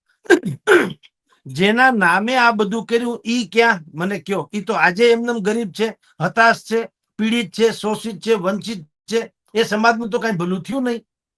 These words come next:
તો તમે જેને થિયરી કે, થિયરી નથી, it's a recipe. આ તો એક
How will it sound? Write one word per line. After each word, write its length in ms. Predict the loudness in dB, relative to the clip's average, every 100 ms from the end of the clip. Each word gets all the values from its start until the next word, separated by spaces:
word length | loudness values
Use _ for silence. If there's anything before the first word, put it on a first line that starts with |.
| _ _ _ -14
તો 60 |
તમે 420 | -8 -2 2 2
જેને 200 | 4 0
થિયરી 500 | 0 -2 0 2 2
કે, 140 | 0 -4
થિયરી 360 | -4 0 2 2
નથી, 300 | 0 -4 -4
it's 140 | -4 2
a 100 | 2
recipe. 600 | 2 0 0 -4 -2 -4 -6 _ _ -18 -12 -8 -8 -8 -10 -10 _ _ _ _ _ _ _ _ _ _ _ _ _ _ _ -20 _ -8 -2
આ 80 | 2
તો 120 | 6
એક 160 | 4